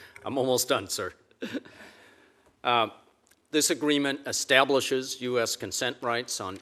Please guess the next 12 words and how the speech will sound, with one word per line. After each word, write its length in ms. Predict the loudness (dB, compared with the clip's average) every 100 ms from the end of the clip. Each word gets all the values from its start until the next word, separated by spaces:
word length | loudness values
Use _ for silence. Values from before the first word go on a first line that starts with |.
| -4
any 240 | -2 -2
future 600 | -4 -6 -6 -2 -2 -2 -8 _ -4
possible 540 | -2 0 -2 -4 -4
enrichment 600 | -6 -4 -4 -4 -10 -12 -12
or 100 | -12
reprocessing 920 | -10 -10 -4 -2 -2 -4 -6 -8 -10
of 160 | -14 -8
U 200 | -4 -4
S 180 | -2 -2
obligated 600 | -2 -4 -4 -4 -4 -8
nuclear 460 | -12 -10 -10 -10
material, 580 | -12 -8 -4 -2 -4